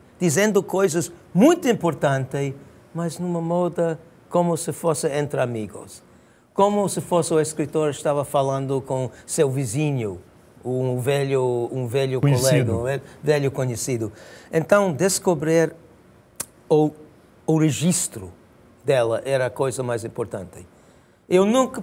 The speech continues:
Speaker 1: pode, eu nunca posso ter certeza que eu descobri,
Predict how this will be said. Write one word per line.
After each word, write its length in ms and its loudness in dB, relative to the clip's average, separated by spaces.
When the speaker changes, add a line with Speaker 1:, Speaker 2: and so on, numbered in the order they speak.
Speaker 1:
pode, 440 0
eu 120 -4
nunca 240 -4
posso 440 -2
ter 220 -2
certeza 960 0
que 80 -2
eu 60 4
descobri, 540 -6